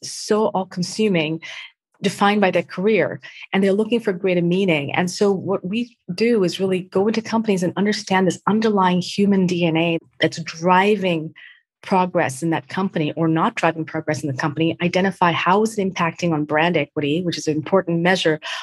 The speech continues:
of its value. And then that in turn, how in turn is that driving returns and how consumers are consuming that brand, staying loyal to that brand, recommending that brand, and helping that brand grow. So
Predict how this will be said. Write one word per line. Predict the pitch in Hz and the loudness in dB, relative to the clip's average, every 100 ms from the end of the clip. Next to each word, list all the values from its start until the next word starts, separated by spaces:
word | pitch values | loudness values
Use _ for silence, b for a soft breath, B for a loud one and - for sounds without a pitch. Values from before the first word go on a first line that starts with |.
| - | -4
of | 160 | 0
its | 165 - | 0 -2
value. | 147 165 170 208 165 147 - B B | 0 2 4 2 0 -2 -6 B B
And | 180 175 | 0 2
then | 170 170 | 2 0
that | 170 185 | 0 0
in | 208 185 | 0 -4
turn, | - 220 190 160 | -2 0 0 0
how | 151 180 190 | -2 -2 -2
in | 185 | -2
turn | 185 185 | -2 0
is | 165 | 0
that | 160 156 | 0 0
driving | 160 165 160 165 | 0 0 0 -2
returns | 147 143 - 185 156 143 - | -4 -6 -2 0 0 -2 -6
and | - | -4
how | 151 | -4
consumers | 160 175 165 - 214 180 151 - | -2 -4 -4 0 2 2 0 -2
are | 156 156 151 B B B | 0 0 -2 B B B
consuming | 180 170 - 254 247 | -2 -2 2 2 2
that | 220 196 | 2 0
brand, | 185 180 170 160 160 B B - | 0 0 2 0 -4 B B -18
staying | - - 156 151 | -8 -4 -2 2
loyal | 170 214 220 | 2 2 -2
to | 208 | -4
that | 185 - | -6 -2
brand, | 175 160 156 143 - | 0 0 -2 -4 -8
recommending | 123 147 165 214 226 220 | -4 0 2 4 4 4
that | 196 175 | 2 0
brand, | - 170 156 151 151 - | 0 0 0 -2 -6 -4
and | 180 | -2
helping | - 190 180 175 | 0 0 0 2
that | 156 - | 0 0
brand | 165 156 151 | -2 -2 -2
grow. | 160 151 120 120 _ _ - | 0 0 0 -4 _ _ -8
So | - 214 202 196 185 | 2 4 4 2 0